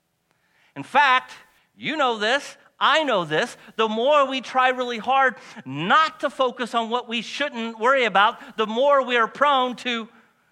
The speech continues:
worry about it. <laughs> So Paul tells us not to worry by directly connecting our worry to our praying.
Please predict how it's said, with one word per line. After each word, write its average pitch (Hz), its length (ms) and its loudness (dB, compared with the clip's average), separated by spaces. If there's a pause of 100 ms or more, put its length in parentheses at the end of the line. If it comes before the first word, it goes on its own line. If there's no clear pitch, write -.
(880)
worry 330 380 2
about 175 360 4
it. 143 140 -10 (800)
<laughs> 117 60 -20 (1300)
So - 160 -4
Paul 277 360 0
tells 247 340 0
us 247 200 -4 (320)
not 277 540 0 (140)
to - 120 -4
worry 185 480 2 (380)
by 220 220 0
directly 254 720 -2
connecting 240 680 -4 (160)
our 220 240 4
worry 226 640 0 (280)
to 240 180 -4
our 226 320 2 (180)
praying. 247 800 0